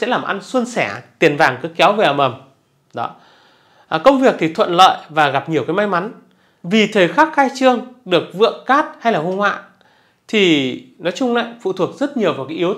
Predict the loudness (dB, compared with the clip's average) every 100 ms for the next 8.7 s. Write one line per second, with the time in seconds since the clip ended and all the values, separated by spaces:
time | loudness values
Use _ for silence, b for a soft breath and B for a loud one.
0 | -2 0 -2 -6 _ _ _ -6 -4 -4
1 | -4 -6 -8 -6 -2 -2 -2 -6 -8 b
2 | b b b b 0 2 0 -2 -2 0
3 | 0 -2 -4 -4 -8 -6 -8 -6 -6 -4
4 | -6 -6 -6 -2 0 0 -4 -6 -8 -8
5 | -12 -12 -10 -10 -6 -4 -4 -2 -4 -4
6 | -6 -6 -8 -2 0 0 -4 -8 B B
7 | B -2 2 0 0 -4 -4 -2 0 0
8 | -2 -12 -20 _ -8 -8